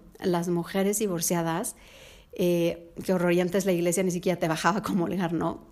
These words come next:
Imagínate. ¿Qué pasa hoy en día? Cada vez es menos, pero todavía hay ciertas mentalidades por ahí de que yo prefiero un hombre que esté deteniendo la puerta, que esté por lo menos en la casa,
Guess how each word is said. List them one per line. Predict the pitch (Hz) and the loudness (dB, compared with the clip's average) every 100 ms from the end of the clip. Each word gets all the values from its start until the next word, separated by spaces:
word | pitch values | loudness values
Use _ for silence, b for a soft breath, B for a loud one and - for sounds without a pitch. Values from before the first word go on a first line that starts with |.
| - - | -20 -2
Imagínate. | 233 170 - 196 175 - - B B B B B - - - | 0 0 0 -2 -2 -8 -14 B B B B B -20 -20 2
¿Qué | 220 | 4
pasa | 220 220 214 220 208 226 | 4 2 2 2 2 2
hoy | 202 196 | 0 2
en | 202 190 | 0 0
día? | 190 214 185 233 320 - - - - - - | 4 4 4 0 -6 -10 -20 -20 -20 -12 4
Cada | 269 285 | 6 6
vez | 240 | 4
es | 233 | 0
menos, | 220 196 180 190 220 - | 2 2 2 0 -4 -4
pero | 208 214 | -2 -2
todavía | 262 269 247 240 233 | -2 -2 0 0 0
hay | 233 - | 0 -2
ciertas | - 226 - 233 | -2 -4 -4 -4
mentalidades | 220 208 196 202 220 | -2 -2 0 0 -2
por | 220 208 | -2 -2
ahí | 196 202 | 0 0
de | 214 | -2
que | 214 202 196 B B | -2 -2 -4 B B
yo | - 226 | -4 -2
prefiero | 247 240 226 190 175 175 - B B - | -2 0 2 2 2 -2 -10 B B -4
un | 196 202 | 0 2
hombre | 196 190 175 | 2 2 0
que | 165 | -2
esté | 170 - 190 190 190 B - - - | -4 2 2 2 -2 B -20 -20 -6
deteniendo | - 180 180 196 220 254 | -4 2 4 6 6 4
la | 247 185 | 2 2
puerta, | 185 175 175 190 185 | 2 0 0 -4 -2
que | 175 | -4
esté | 170 - 202 208 214 - | -4 0 0 0 -4 -2
por | 180 170 | 0 2
lo | 170 | 2
menos | 170 180 220 262 311 277 | 2 2 4 4 4 4
en | 196 | 2
la | 143 | 0
casa, | - 156 160 151 226 381 | -2 -2 0 0 -2 -6